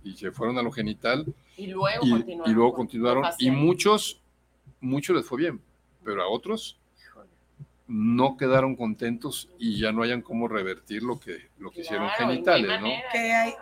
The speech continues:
Speaker 3: que supongo no se puede revertir.
Speaker 1: Bueno, pues sí se puede, pero nunca va a quedar
Speaker 2: Igual.
Speaker 1: ni siquiera semejante como
Speaker 3: Algo,
Speaker 1: estaba antes.
Speaker 2: Claro.
Speaker 3: claro, totalmente. Doctor, y hablando de la,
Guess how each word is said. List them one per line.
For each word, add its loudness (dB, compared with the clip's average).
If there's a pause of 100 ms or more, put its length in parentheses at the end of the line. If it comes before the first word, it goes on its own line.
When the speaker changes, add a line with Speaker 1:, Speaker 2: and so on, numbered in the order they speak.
Speaker 3:
que -8
supongo -8
no -6
se -6
puede -6
revertir. -8 (480)
Speaker 1:
Bueno, 8
pues 0
sí 2
se 4
puede, 4
pero 0
nunca -2
va 4
a -6
quedar 0 (340)
Speaker 2:
Igual. -2
Speaker 1:
ni 2
siquiera 2
semejante -8
como -6
Speaker 3:
Algo, -
Speaker 1:
estaba 0
antes. -4 (200)
Speaker 2:
Claro. -12
Speaker 3:
claro, 0
totalmente. -12 (580)
Doctor, 0
y 0
hablando 6
de 0
la, 6